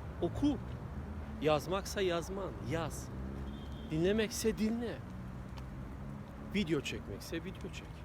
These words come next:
Biriyle konuşman gerekiyorsa biriyle konuş. Takip etmeyi seviyorsan evet birini takip et. Örnek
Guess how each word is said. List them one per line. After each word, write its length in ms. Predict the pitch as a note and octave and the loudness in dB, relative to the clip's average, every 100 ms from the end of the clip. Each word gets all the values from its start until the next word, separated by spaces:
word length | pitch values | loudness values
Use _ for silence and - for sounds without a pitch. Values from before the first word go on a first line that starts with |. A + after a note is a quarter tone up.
| - - - - - - - - - - - - - - B2 | -10 -8 -8 -8 -10 -12 -10 -8 -8 -10 -10 -10 -10 -8 -2
Biriyle 280 | C3 C#3+ C3 | 0 2 0
konuşman 560 | - C3 B2 D3 C3 | 0 -2 -2 -2 0
gerekiyorsa 560 | A2 G2+ - A2 - C3+ - | -2 -4 -4 -6 2 2 2
biriyle 280 | E3+ F3+ C3 | 0 0 -2
konuş. 420 | - F#2+ F#2+ - - - - - - - - - - - - - - - - - - - - | -4 -6 -8 -8 -10 -10 -8 -8 -8 -10 -10 -10 -8 -8 -6 -8 -8 -10 -10 -10 -10 -10 -6
Takip 360 | D#3 F3 C#4+ C#4 | 2 4 6 6
etmeyi 300 | - C4 C#4 | 6 4 4
seviyorsan 600 | - C4 C#4 - A#3+ D4 | 4 2 2 2 0 2
evet 320 | A#3 D#3+ C3+ | 4 2 6
birini 260 | E3+ F3 | 8 8
takip 460 | F#3 G3+ G3 - G#3 | 8 6 6 4 2
et. 100 | A#2+ - - - - - - - - - - - - - | 0 -2 -6 -6 -6 -8 -6 -6 -8 -8 -6 -6 -4 6
Örnek 320 | D#3+ F3+ B3 | 6 8 6